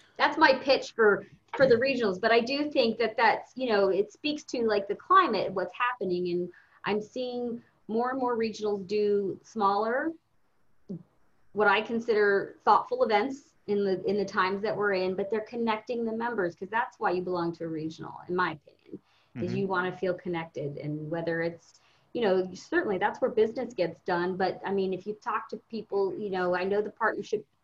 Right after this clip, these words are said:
Speaker 1: between suppliers and distributors, um, often gets, um, it's, it's that partnership, it's that relationship that they have that gets them what they need for their client. And, and those real relationships,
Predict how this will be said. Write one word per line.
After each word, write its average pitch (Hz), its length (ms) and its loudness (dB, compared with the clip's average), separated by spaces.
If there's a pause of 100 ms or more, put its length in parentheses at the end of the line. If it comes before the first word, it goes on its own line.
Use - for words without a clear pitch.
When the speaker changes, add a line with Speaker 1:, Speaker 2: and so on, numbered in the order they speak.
(140)
Speaker 1:
between 196 360 -2
suppliers 202 680 0
and 185 120 -4
distributors, 180 760 -2 (500)
um, 175 540 2 (640)
often 202 800 2 (1300)
gets, - 520 0
um, 151 680 -4 (580)
it's, 208 220 -4
it's 214 160 0
that 233 260 4
partnership, 226 460 2
it's 196 100 0
that 202 180 6
relationship 220 720 2
that 185 120 -10
they 175 120 -2
have 190 460 4 (180)
that - 180 -4
gets 196 240 -2
them 185 240 0
what 185 160 -2
they 180 120 2
need 175 220 2
for 175 80 -4
their 165 160 -2
client. 156 500 -2
And, 180 300 0
and 190 140 2
those 180 180 2
real 285 240 0
relationships, 165 840 -2